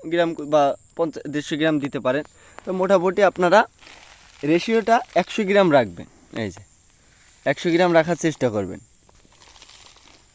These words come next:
আপনাদের একশো গ্রাম করে রেখে, আহ, যতটুকু প্রয়োজন ঠিক ততটুকুই নেবেন। আপনার ফসফেট, ফসফেট নেবেন, আহ, আশ-, ষাট গ্রাম,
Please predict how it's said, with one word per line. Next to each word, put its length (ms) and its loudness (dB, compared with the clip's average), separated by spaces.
আপনাদের 400 2
একশো 280 2
গ্রাম 240 4
করে 260 0
রেখে, 300 0
আহ, 880 -6
যতটুকু 500 -2
প্রয়োজন 500 0
ঠিক 240 -4
ততটুকুই 520 -2
নেবেন। 280 -4
আপনার 240 -6
ফসফেট, 420 -2
ফসফেট 440 -4
নেবেন, 260 2
আহ, 1700 -6
আশ-, 200 -8
ষাট 260 0
গ্রাম, 360 4